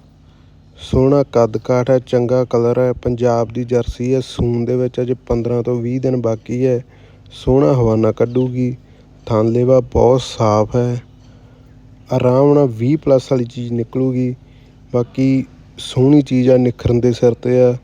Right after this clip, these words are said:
ਢਿੱਲਾਂ ਬਹੁਤ ਪਈਆਂ, ਦਿਨ ਪਏ ਆ ਸੂਣ ਦੇ ਵਿੱਚ। ਕੁਆਲਿਟੀ ਵਾਈਜ਼ ਬਹੁਤ ਜ਼ਿਆਦਾ ਚੰਗੀ ਹੈ, ਫੇਸ ਦੀ ਬਿਊਟੀ ਦੇਖ ਸਕਦੇ ਹੋ,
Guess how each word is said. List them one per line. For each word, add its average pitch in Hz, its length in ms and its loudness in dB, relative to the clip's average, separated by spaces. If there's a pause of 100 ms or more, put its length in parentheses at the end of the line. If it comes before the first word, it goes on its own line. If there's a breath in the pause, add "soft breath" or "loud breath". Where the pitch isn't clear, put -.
(400 loud breath)
ਢਿੱਲਾਂ 120 260 0
ਬਹੁਤ 120 320 2
ਪਈਆਂ, 127 380 2
ਦਿਨ 117 240 0
ਪਏ 120 280 2
ਆ 120 60 2
ਸੂਣ 120 300 -2
ਦੇ 123 120 0
ਵਿੱਚ। 123 440 0 (880 soft breath)
ਕੁਆਲਿਟੀ 123 500 2
ਵਾਈਜ਼ 135 300 2
ਬਹੁਤ 113 300 2 (100)
ਜ਼ਿਆਦਾ 107 320 -4
ਚੰਗੀ 113 380 -4
ਹੈ, 117 80 -2
ਫੇਸ 113 340 -4
ਦੀ 120 180 -8
ਬਿਊਟੀ 123 340 -4
ਦੇਖ 120 240 -4
ਸਕਦੇ 117 460 -2
ਹੋ, 113 160 -2